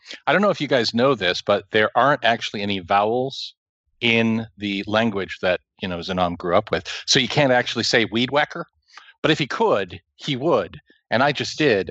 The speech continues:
And so that's what I'm gonna do. Thicket of Blades,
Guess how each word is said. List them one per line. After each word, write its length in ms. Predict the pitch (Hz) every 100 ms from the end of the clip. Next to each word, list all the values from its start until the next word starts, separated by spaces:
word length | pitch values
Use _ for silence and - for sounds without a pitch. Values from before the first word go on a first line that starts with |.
| -
And 100 | 110
so 140 | 104 113
that's 240 | 127 -
what 80 | 127
I'm 80 | 110
gonna 140 | 101
do. 420 | 92 143 113 95 95
Thicket 480 | - 175 - 185 -
of 280 | 139 120 101
Blades, 680 | 117 127 101 92 95 -